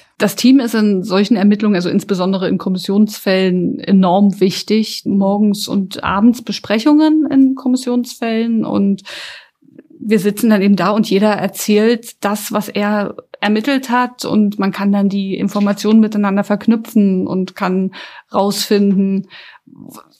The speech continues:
welches jetzt der richtige Weg ist, ne, ohne dass jetzt einer die ganze Akte lesen muss. Man darf keine Hemmungen haben, auch mal den größten Stuss zu erzählen, weil das ist gerade, das ist gerade das, wovon wir leben, ne, dass man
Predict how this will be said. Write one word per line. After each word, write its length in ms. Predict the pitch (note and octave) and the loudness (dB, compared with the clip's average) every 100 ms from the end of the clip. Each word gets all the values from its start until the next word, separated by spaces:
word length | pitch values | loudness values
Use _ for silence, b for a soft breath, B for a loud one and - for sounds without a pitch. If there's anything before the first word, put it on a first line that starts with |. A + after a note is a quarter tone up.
| - - | -20 -20
welches 480 | - - G3+ A3 A#3 | -10 -2 0 0 2
jetzt 320 | A3+ G#3+ - | 0 0 -2
der 140 | A3 G3 | 0 2
richtige 440 | G#3 - G3+ G3 | 0 0 0 2
Weg 260 | A3 B3+ - | 0 0 -2
ist, 240 | F#3 F3+ | -4 -2
ne, 180 | G3+ A3+ | -2 0
ohne 240 | G#3 A3 | 2 2
dass 160 | G#3 G#3 | 0 -4
jetzt 160 | G#3 | -4
einer 220 | G#3+ G#3+ G3+ | -2 0 0
die 100 | G3+ | 0
ganze 300 | G3+ - - | -2 -2 -6
Akte 240 | - - | -6 0
lesen 420 | G3+ G3+ A3 A3+ | 2 2 4 2
muss. 300 | G3+ G3 - | 0 -4 -10
Man 240 | - G#3+ G#3+ | -6 -2 -2
darf 240 | A3 A#3+ | -2 -4
keine 360 | - C4+ C4+ B3+ | -2 0 0 -2
Hemmungen 640 | A3 B3 C4+ C4 B3+ A#3+ | -2 2 4 4 0 -2
haben, 260 | A3 A3+ A3+ | -2 0 0
auch 160 | A3 | 0
mal 120 | G#3 G#3 | -2 -2
den 140 | G3+ | -2
größten 400 | G3 G3+ - G#3+ | -2 -4 -2 -4
Stuss 460 | - G#3 F#3+ - _ _ | -4 -4 -6 -10 _ _
zu 140 | - - | -12 -8
erzählen, 600 | F3+ F3 - - G3+ G3+ - | -6 -8 -10 -8 -8 -10 -10
weil 120 | F#3 | -10
das 220 | F#3+ F#3+ | -8 -8
ist 180 | G3+ - | -10 -10
gerade, 540 | - F#3+ G3 F#3+ G3 G3 B B _ | -10 -6 -6 -6 -8 -12 B B _
das 140 | G3+ | -12
ist 60 | - | -10
gerade 260 | F#3+ G3+ | -6 -4
das, 260 | G3 F#3+ - | -4 -6 -6
wovon 380 | G3 - G3+ F#3+ | -8 -2 0 0
wir 400 | G3 F3+ F#3 F3 b b b _ | -2 -4 -8 -10 b b b _
leben, 420 | F#3+ A3 A#3 F#3+ | 0 0 2 0
ne, 160 | F3+ G#3 | 2 0
dass 160 | G3 | -2
man 460 | - G3 G3 F#3 - | -2 -2 -2 -4 -10